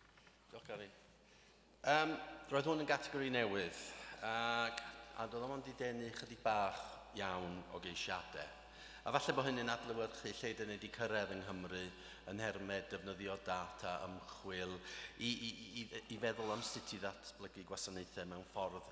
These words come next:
effeithiol. Yym, mae'r, hwn yn rhywbeth mae Gofal Cymdeithasol Cymru hefo partneriaid yn trio symud ymlaen, a felly dyn ni'n gobeithio gweld y categori yma yn cyr-, cryfhau dros y blynyddoedd nesa 'ma. Ond, yy,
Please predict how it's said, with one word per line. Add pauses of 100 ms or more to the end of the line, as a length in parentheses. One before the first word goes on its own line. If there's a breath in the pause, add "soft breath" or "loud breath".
effeithiol. (960 loud breath)
Yym, (320)
mae'r, (140)
hwn
yn
rhywbeth
mae
Gofal
Cymdeithasol
Cymru
hefo
partneriaid
yn
trio
symud
ymlaen,
a
felly
dyn
ni'n
gobeithio
gweld
y
categori
yma (400 loud breath)
yn
cyr-,
cryfhau (140)
dros (140)
y
blynyddoedd
nesa
'ma. (1000 loud breath)
Ond, (640 loud breath)
yy,